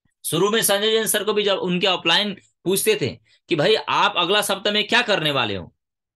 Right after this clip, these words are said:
है ना, कितना सेल्स भेजने वाले हो, अपना प्लानिंग बताओ, तो वो कभी भी बता नहीं पाते थे, क्योंकि वो अपना माइंडसेट, है ना, गोल सेटिंग करना उनको आया ही नहीं है।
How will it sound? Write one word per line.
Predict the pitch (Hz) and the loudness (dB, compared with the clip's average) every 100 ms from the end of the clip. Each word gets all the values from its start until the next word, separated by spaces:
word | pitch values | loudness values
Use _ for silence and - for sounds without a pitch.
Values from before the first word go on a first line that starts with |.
| _ - | _ -6
है | |
ना, | 170 | -6
कितना | 160 190 240 | -2 -2 0
सेल्स | 233 214 208 | 2 2 2
भेजने | 143 151 151 | 2 0 0
वाले | 147 139 113 | 0 0 -2
हो, | |
अपना | 90 147 185 | -2 -4 -2
प्लानिंग | 185 156 160 185 | -2 0 0 0
बताओ, | 143 101 80 - _ _ _ _ _ | -2 -4 -8 -10 _ _ _ _ _
तो | 247 247 | 0 2
वो | 233 254 - - _ | 2 0 -2 -10 _
कभी | 180 208 | -4 -2
भी | 254 226 | -2 0
बता | 175 247 | 0 2
नहीं | 254 190 | 0 0
पाते | 139 120 98 85 | -2 -4 -8 -12
थे, | |
क्योंकि | 90 185 208 247 | -6 -4 -2 0
वो | 208 240 | 2 2
अपना | 185 226 220 | 0 -2 0
माइंडसेट, | 185 226 240 240 240 _ _ | 0 0 0 -2 -4 _ _
है | 180 | -4
ना, | 233 | -4
गोल | 147 160 247 | 0 2 2
सेटिंग | - 240 247 233 | 0 -2 -2 -2
करना | 226 220 | 0 -2
उनको | - - 196 220 | -4 -6 -4 -2
आया | 165 175 | 0 0
ही | 208 | 0
नहीं | 120 | -4
है। | - | -6